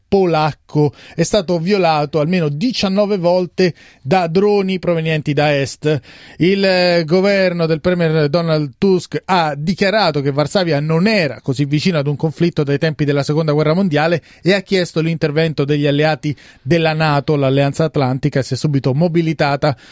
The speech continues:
con l'invio di aerei olandesi e di un ricognitore italiano.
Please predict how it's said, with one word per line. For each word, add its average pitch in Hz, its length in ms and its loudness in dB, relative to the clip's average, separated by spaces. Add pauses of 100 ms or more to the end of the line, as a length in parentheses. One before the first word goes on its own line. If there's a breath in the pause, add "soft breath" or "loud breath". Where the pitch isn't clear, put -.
con 196 180 0
l'invio 170 340 0
di 135 100 -4
aerei 147 400 2
olandesi 185 720 2
e 160 120 -2
di 156 100 0
un 156 360 2
ricognitore 196 760 -2
italiano. 123 680 -6